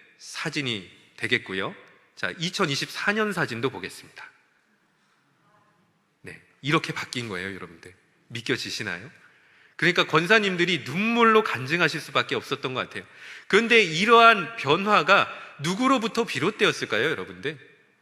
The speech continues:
하나님 아니실까요? 그렇죠? 아니, 이렇게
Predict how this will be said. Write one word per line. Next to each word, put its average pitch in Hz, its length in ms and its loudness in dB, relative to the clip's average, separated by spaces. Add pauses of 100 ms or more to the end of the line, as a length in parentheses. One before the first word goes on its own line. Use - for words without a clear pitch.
(300)
하나님 151 520 -2
아니실까요? 104 600 -8 (300)
그렇죠? 117 360 -10 (600)
아니, 165 300 2 (300)
이렇게 190 640 4